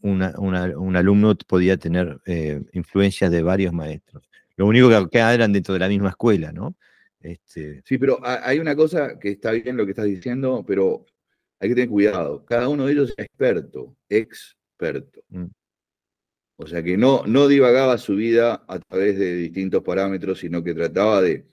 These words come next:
Speaker 2: conociéndolo todo, dominar algo.
Speaker 1: Mm.
Speaker 2: Porque era la única manera, era la única manera de poder ser diferente al resto.
Speaker 1: Claro.
Speaker 2: O sea, todos los sensei que yo conocí, todos los seis, salvo Onaga, con el cual nunca practiqué,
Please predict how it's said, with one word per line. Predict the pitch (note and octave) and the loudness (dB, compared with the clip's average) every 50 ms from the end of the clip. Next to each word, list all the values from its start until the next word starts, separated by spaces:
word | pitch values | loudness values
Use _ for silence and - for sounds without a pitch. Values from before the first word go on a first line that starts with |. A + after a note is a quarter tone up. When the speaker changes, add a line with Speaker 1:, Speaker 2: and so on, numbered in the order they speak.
| _ _ _ _ _ _ _ _ _ _ _ | _ _ _ _ _ _ _ _ _ _ _
Speaker 2:
conociéndolo | - E2 E2 F2 E2 - B2 B2+ C#3+ D3+ D3 C#3 C#3 B2+ A#2 | -4 -4 -2 -2 -2 -2 0 0 4 6 6 6 6 6 6
todo, | A2+ A#2 A2+ A#2 A#2 A#2+ B2+ C#3 C#3+ C#3 _ - | 6 6 8 8 8 6 4 2 -2 -8 _ -4
dominar | F2+ F2+ F2+ F2+ F#2 F#2 F#2+ F#2 E2 | 0 0 0 0 -2 -4 -4 -4 -4
algo. | D2 C2+ B1+ A#1+ A#1+ A1+ - - _ _ _ _ _ _ _ _ _ _ | -6 -6 -8 -12 -14 -16 -18 -20 _ _ _ _ _ _ _ _ _ _
Speaker 1:
Mm. | - | -6
Speaker 2:
Porque | F2+ E2 D#2+ E2+ - - - | -6 -6 -6 -6 -14 -12 -6
era | - A2+ A#2 A#2 | -2 2 2 4
la | A2+ G#2+ A2 | 4 4 2
única | C3 C#3 B2 B2 | 2 0 -2 -4
manera, | A2 A2 G#2+ A2+ A#2+ B2 B2 B2+ B2 - _ _ _ _ _ | -4 -4 -4 -2 -2 0 0 -2 -2 -4 _ _ _ _ _
era | - G2+ G#2 | -8 -8 -6
la | G2+ G2 G2+ | -4 -4 -2
única | A#2 C#3 D3 C3+ A#2+ | -2 -2 -2 -2 -4
manera | G#2 F#2 G2 G#2+ B2+ C#3+ C#3+ | -4 -4 -2 0 0 2 4
de | A#2+ G2+ | 2 2
poder | E2+ F2 F2 F#2+ A2 A#2 | 2 2 2 2 2 2
ser | - - A#2 A#2 | 0 0 0 0
diferente | A#2+ A#2 G#2 - G2 G#2 B2 C3 B2+ A#2 | 0 -2 -4 -2 -2 0 0 0 0 0
al | F#2 E2 D#2+ | -2 0 0
resto. | C#3 E3+ - - - - - _ _ _ _ _ _ _ _ _ _ _ _ _ _ _ _ _ _ | -2 -2 -2 -4 -14 -20 -20 _ _ _ _ _ _ _ _ _ _ _ _ _ _ _ _ _ _
Speaker 1:
Claro. | - F2+ E2+ | -12 -12 -6
Speaker 2:
O | E2 | -4
sea, | G2 F#2 D#2+ - - _ _ _ _ _ _ _ _ | -2 -4 -4 -4 -12 _ _ _ _ _ _ _ _
todos | - F#3 G3+ G#3 | 6 8 10 10
los | G3 E3+ D3 C3+ | 10 8 6 4
sensei | E3+ D#3+ D3+ C3 A#2 A#2 G#2+ G#2 | 2 0 2 2 0 0 0 0
que | G#2 G2+ | -2 -2
yo | G#2+ C3+ D#3 | 0 0 -2
conocí, | D3+ C3+ A2 G2 F#2+ - G#2 G2 F2+ F2 F2+ G2+ _ _ _ _ _ _ _ _ _ | -2 -4 -4 -6 -10 -10 -10 -10 -10 -10 -12 -14 _ _ _ _ _ _ _ _ _
todos | - B2 C3+ C3+ B2+ | -2 0 2 2 2
los | A2+ - | 2 0
seis, | - A2+ G#2 G#2 - - - - | 0 -2 -2 -4 -6 -10 -20 -16
salvo | - - C3+ C#3 D3 D3+ D3 D3+ B2+ | -8 -2 0 2 2 4 4 2 2
Onaga, | - G2+ G2+ A2 A#2 B2 A#2+ A2+ G#2 | 2 -2 -4 -2 -2 -2 -4 -4 -4
con | - G#2 F#2 | -6 -6 -6
el | F2+ E2+ E2 | -6 -6 -6
cual | F#2+ G2+ G2 G2 G#2+ | -4 -4 -4 -4 -4
nunca | C#3 C#3+ B2+ G2+ F#2+ E2 | -4 -4 -4 -4 -6 -6
practiqué, | D#2+ D#2+ D2+ C2+ - D#2 C#2+ C2+ - D2 C#2 D2 - | -6 -8 -12 -12 -12 -16 -18 -16 -16 -16 -16 -16 -16